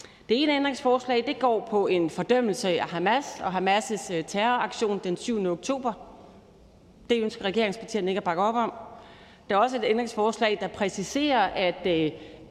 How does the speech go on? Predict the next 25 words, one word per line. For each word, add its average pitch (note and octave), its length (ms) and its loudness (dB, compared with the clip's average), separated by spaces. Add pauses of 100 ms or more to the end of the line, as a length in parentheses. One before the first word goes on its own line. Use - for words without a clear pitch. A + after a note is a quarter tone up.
krigsforbrydelser, A#3+ 720 0
mulige A3+ 340 2
krigsforbrydelser, A3 680 0
skal C#3+ 260 -6 (160)
efterforskes G#3+ 760 -2
og F3+ 100 -10
dokumenteres, F3+ 640 0 (1160)
frem A3 200 0
for G#3 80 -6
det, G#3+ 140 0
der A3 80 2
står B3+ 240 2
i A#3 40 2
borgerforslaget, G3+ 760 0
som F3+ 220 0
af F#3 60 2
nogen A3+ 220 4
bliver G#3 140 2
opfattet G3 240 0
lidt F#3+ 120 0
som F#3 100 -2
lidt F3+ 140 0
bombastisk, G#3+ 580 0
nemlig G#3 260 2
en F3 220 2